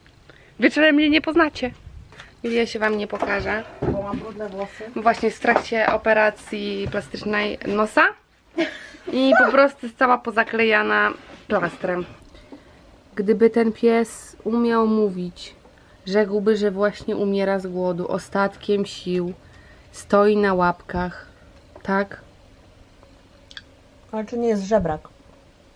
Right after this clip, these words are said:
Speaker 2: On po prostu czuje, że to jest bardzo dobrej jakości pasztecik.
Speaker 1: No, wiecie, że ten pies nigdy niczego nie chce, tylko pasztetu.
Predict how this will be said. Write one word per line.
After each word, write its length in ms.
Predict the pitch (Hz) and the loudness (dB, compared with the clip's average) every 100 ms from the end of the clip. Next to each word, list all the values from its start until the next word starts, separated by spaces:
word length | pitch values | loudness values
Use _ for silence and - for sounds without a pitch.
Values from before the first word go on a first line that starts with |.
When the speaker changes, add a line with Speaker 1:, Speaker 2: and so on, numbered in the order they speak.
| _ - - | _ -10 -2
Speaker 2:
On 120 | 180 | -2
po 100 | 175 | -2
prostu 320 | 180 175 175 | -4 -6 -8
czuje, 220 | - 175 | -4 -4
że 60 | 160 | -4
to 120 | - | -6
jest 120 | 165 | -6
bardzo 280 | 170 180 165 | -4 -4 -4
dobrej 260 | 165 165 160 | -4 -4 -8
jakości 360 | 160 170 - | -8 -12 -14
pasztecik. 1160 | - 160 - - - - - - - 117 - - - _ _ _ _ - | -18 -18 -18 -18 -18 -18 -16 -14 -12 -14 -18 -20 -20 _ _ _ _ -2
Speaker 1:
No, 200 | 208 240 | 2 4
wiecie, 220 | 247 247 | 4 2
że 80 | 214 | 0
ten 180 | 220 226 | 0 0
pies 180 | 220 220 | 0 0
nigdy 260 | 214 202 | 0 4
niczego 360 | 208 208 208 208 | 2 2 0 0
nie 160 | 202 | 0
chce, 180 | 180 - | -2 -6
tylko 260 | 220 208 220 | -6 -4 -4
pasztetu. 520 | 208 - 196 185 175 | -6 -6 -8 -6 -10